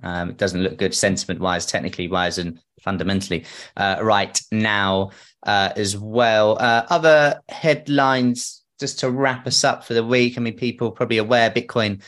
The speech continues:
fell to a year-to-date low, briefly beneath the eighteen thousand level. I think it's just a bit above there now, uh, as F T X token fell over seventy percent.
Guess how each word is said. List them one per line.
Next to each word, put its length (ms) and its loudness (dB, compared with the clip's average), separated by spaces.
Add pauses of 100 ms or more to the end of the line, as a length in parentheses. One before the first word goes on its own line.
(280)
fell 240 2
to 160 -10
a 40 -6
year-to-date 1000 -2
low, 600 0 (140)
briefly 720 -4
beneath 600 0 (140)
the 120 0
eighteen 340 0
thousand 360 -4
level. 180 0
I 40 0
think 300 -4
it's 160 -10
just 300 -6
a 100 -8 (300)
bit 160 0
above 320 -2
there 160 0
now, 540 0 (400)
uh, 300 -2
as 280 -4 (120)
F 220 -4
T 200 2
X 280 -4
token 760 -4
fell 300 -2
over 180 -4
seventy 840 0
percent. 540 -4